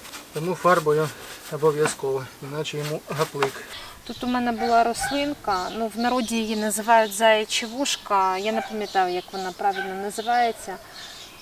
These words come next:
Speaker 2: І через велику кількість дощів вона почала загнивати. Взагалі ця рослина посухостійка, вона дуже гарно переносить спеку, але отаке, м, коли льють дощі, вона не любить дуже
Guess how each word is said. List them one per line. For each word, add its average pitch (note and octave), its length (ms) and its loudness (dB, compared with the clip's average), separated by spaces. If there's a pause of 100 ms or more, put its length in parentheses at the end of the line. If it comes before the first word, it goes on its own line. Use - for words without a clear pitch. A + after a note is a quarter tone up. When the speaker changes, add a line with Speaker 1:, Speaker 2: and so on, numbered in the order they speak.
(200)
Speaker 2:
І A#3 280 -2
через A#3+ 500 -2
велику A#3 580 -2
кількість A3 480 -8
дощів B3 600 -2
вона A3 260 2
почала A3 540 0
загнивати. F#3+ 1080 -2
Взагалі A3+ 420 -4
ця A3 440 6 (320)
рослина A3+ 500 -2 (120)
посухостійка, A#3 760 -2
вона A3+ 240 -4
дуже G#3 280 -6
гарно G3+ 400 -2
переносить G3+ 500 -6
спеку, B3+ 540 -2 (480)
але A3 260 2
отаке, A3 840 0 (200)
м, G#3 400 -8 (200)
коли A3+ 320 -2
льють G#3+ 400 -6
дощі, G#3+ 440 -2
вона G#3+ 320 -2
не G#3 160 -2
любить F#3 540 -6
дуже F#3+ 400 -6